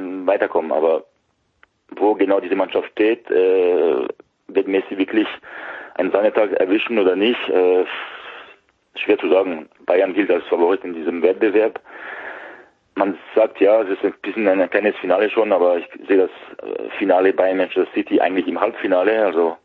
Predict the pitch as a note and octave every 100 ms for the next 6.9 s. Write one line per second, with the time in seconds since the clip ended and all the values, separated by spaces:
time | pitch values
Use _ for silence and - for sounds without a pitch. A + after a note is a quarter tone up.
0 | - - - G2+ F#2+ G2 F2+ E2+ - -
1 | - A#2 A#2 - - - - G#2 - E2+
2 | F2 G2+ F#2 E2+ D#2 - G2 - G#2+ F#2
3 | E2 - - _ - - - - - -
4 | - - _ - - A2+ G#2 F#2 G#2 E2+
5 | - E2 E2 G2 F#2+ F#2+ - F#2+ F2 F#2
6 | F#2+ F#2 - F#2+ F2+ E2 F2 A2+ A2